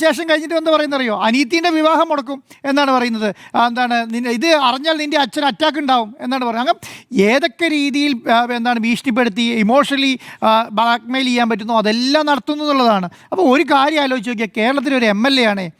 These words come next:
യൂത്ത് കോൺഗ്രസിൻ്റെ സംസ്ഥാന അധ്യക്ഷനാണ്, വലിയ നേതാവാണ് എന്ന് പറഞ്ഞിട്ട് വലിയ രീതിയിൽ, ആ, കാസർഗോഡ് തുടങ്ങി തിരുവനന്തപുരം കൊട്ടിഘോഷിച്ച് നടന്ന ആൾക്കാരാണ്. അപ്പോൾ ഈ ആളുടെ അടുത്ത് ഇങ്ങനെ ഒരു സംവിധാനം ഉണ്ടാക്കി ഒരു പ്രാവശ്യം അന്വേഷിച്ചിരുന്നെങ്കിൽ,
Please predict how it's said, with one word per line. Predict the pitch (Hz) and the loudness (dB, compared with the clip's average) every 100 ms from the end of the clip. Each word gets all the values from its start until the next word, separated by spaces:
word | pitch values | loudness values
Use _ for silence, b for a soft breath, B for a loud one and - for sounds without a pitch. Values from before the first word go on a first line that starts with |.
| b b 208 | b b 0
യൂത്ത് | 240 311 | 2 4
കോൺഗ്രസിൻ്റെ | 302 294 262 269 | 2 2 -4 -2
സംസ്ഥാന | 233 214 - 302 254 | -2 -2 0 0 2
അധ്യക്ഷനാണ്, | 190 277 269 294 240 202 - B B 214 | 0 -6 -4 -2 0 -2 -6 B B 0
വലിയ | 220 277 339 269 | 2 4 2 2
നേതാവാണ് | 247 302 302 294 294 | 0 2 4 4 2
എന്ന് | 285 277 285 | 0 -2 0
പറഞ്ഞിട്ട് | 277 277 262 262 | -2 -2 -4 -2
വലിയ | 240 269 | 0 2
രീതിയിൽ, | 294 285 294 302 - 254 269 | 4 4 2 0 -2 -8 -4
ആ, | 208 | 0
കാസർഗോഡ് | 233 247 285 294 294 | 0 0 -6 -8 -6
തുടങ്ങി | 285 277 | -4 -4
തിരുവനന്തപുരം | 262 277 285 302 294 | -6 -4 -2 0 0
കൊട്ടിഘോഷിച്ച് | 262 208 285 269 - 311 | 0 -2 0 -2 -2 -2
നടന്ന | 269 285 | 0 2
ആൾക്കാരാണ്. | 269 247 285 277 247 196 B B 330 | 2 2 0 0 0 -2 B B -2
അപ്പോൾ | 370 | 0
ഈ | 220 247 381 | 4 6 6
ആളുടെ | 349 302 330 349 | 4 2 0 -2
അടുത്ത് | 320 320 294 | -4 -4 -6
ഇങ്ങനെ | 302 330 | -4 -4
ഒരു | 294 | 0
സംവിധാനം | 262 262 294 302 285 | 0 0 2 2 0
ഉണ്ടാക്കി | 269 269 247 262 B B 349 | 2 0 0 -6 B B 0
ഒരു | 381 403 370 | 2 2 2
പ്രാവശ്യം | 330 311 302 302 | 4 4 2 -2
അന്വേഷിച്ചിരുന്നെങ്കിൽ, | 262 269 185 247 226 | -2 -4 -4 -4 -2